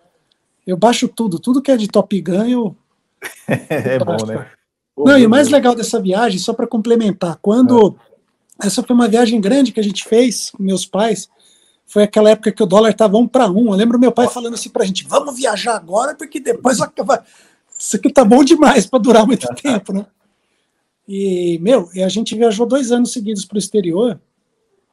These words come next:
Speaker 1: E eu me lembro, daí a gente saiu de Nova York, fomos pra São Francisco. E de São Francisco fomos pra Los Angeles.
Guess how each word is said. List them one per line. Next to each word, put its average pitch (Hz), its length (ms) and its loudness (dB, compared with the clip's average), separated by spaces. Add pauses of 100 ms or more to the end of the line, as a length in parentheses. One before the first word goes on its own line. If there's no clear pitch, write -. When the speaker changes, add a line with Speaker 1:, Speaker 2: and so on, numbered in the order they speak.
(840)
Speaker 1:
E 190 140 -2
eu 202 60 2
me 254 120 4
lembro, 196 240 2
daí 202 180 4
a 233 40 4
gente 247 180 4
saiu 254 120 2
de 240 120 2
Nova 240 240 2
York, 226 320 2
fomos 240 260 -4
pra 226 140 0
São 220 200 -4
Francisco. 190 680 -6 (1400)
E 196 60 -6
de 202 140 -6
São 247 220 2
Francisco 262 500 0
fomos 262 320 2
pra 262 200 2
Los 247 320 2
Angeles. 156 500 -2